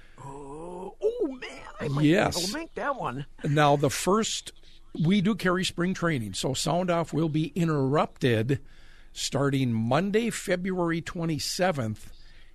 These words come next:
Speaker 2: and that's gonna occur throughout the baseball season, but Monday, February twenty-seventh, sound off will be shortened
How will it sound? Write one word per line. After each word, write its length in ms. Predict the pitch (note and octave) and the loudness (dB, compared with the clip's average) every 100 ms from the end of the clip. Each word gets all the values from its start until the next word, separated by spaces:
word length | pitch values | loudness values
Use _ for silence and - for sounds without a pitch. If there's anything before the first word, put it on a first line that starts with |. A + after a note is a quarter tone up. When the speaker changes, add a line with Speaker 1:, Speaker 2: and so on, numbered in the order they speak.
| - | -12
Speaker 2:
and 120 | F2+ | -8
that's 200 | F#3+ - | -6 -6
gonna 260 | - C4+ | -6 -4
occur 340 | D3+ C3+ G3 A3 | -4 -6 -6 -4
throughout 260 | - F#3+ - | -4 -6 -4
the 100 | G2+ | -2
baseball 520 | C3 G#3+ - A#2+ G#2 | -2 -2 -4 -4 -4
season, 380 | - A#2 B2+ B2+ | -4 -4 -4 -4
but 180 | G#2+ | -6
Monday, 320 | G#2+ C#3 F#3 F#3 | -2 -2 0 -2
February 560 | - F3 F3 D#3 C#3 | -4 -6 -4 -2 -2
twenty-seventh, 800 | B2 D3+ C#3 - C3+ C#3+ C#3 - | -4 -4 -4 -2 -2 -2 -6 -6
sound 360 | - C#3+ F3 F#3 | -4 -2 0 0
off 300 | A2+ A#2+ - - - - - | 0 -2 -6 -16 -20 -20 -14
will 180 | - C3+ | -4 -2
be 160 | C3+ A#2+ | 0 -2
shortened 720 | - - G#3+ - A2 A#2 | -2 0 0 0 -2 -2